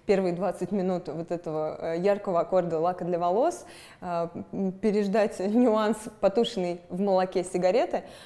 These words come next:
Хотя, э, люди, м, которые любят, э, сигаретный дым и запах, я тоже таких знаю, и тоже мне кажется, что это такой определённый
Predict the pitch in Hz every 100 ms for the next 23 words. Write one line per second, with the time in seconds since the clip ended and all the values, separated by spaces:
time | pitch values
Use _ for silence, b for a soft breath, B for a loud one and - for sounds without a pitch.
0 | B - 202 320 339 - 185 185 196 262
1 | 226 190 170 - - 170 170 185 214 196
2 | 185 175 - 175 196 226 185 170 - 107
3 | 143 151 175 - 165 - 190 190 190 190
4 | 170 214 453 - - _ _ - 190 196
5 | 170 - - 196 233 233 196 170 156 160
6 | 160 190 294 320 185 B B B 208 185
7 | 233 277 240 196 180 190 196 180 - 180
8 | 180 180 170 160 156 185 185 196 190 165